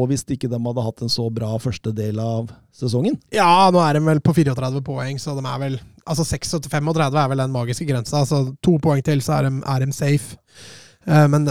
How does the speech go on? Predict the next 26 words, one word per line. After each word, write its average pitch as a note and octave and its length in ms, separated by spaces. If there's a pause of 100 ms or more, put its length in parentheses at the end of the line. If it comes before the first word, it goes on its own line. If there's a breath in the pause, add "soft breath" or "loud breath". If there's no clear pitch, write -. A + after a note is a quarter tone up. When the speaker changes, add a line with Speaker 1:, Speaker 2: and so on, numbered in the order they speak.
Speaker 2:
men D#3+ 80
det D3+ 160
er C#3+ 80
ganske C#3+ 240
jevnt F3 240
i D#3+ 80
bånn C#3 160
der. A3 160
Levante G3 320
og D3 140
Alaves D#3+ 340
virker E3+ 240
litt D#3+ 160
fortapt, - 480
men, F3 160
eh, E3 240
Cádiz, D#3 480
Mallorca, D3+ 480
Granada C#3 480
og - 160
Elche D3+ 480
og D#3+ 240
til E3+ 80
dels C#3 240
Getafe, C#3+ 400
eh, A3 380